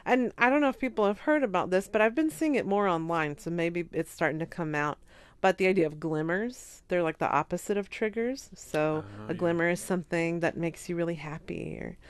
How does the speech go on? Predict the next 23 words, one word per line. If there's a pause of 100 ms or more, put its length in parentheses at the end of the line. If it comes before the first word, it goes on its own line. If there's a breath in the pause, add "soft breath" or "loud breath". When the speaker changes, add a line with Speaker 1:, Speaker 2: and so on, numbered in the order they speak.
(300 loud breath)
Speaker 1:
makes
you
smile
in
some
Speaker 2:
<laughs>
Speaker 1:
way.
It's
something
pretty
or
something
sweet
or (500 loud breath)
just
something (160)
nice.
It
could
be
super
mundane,
like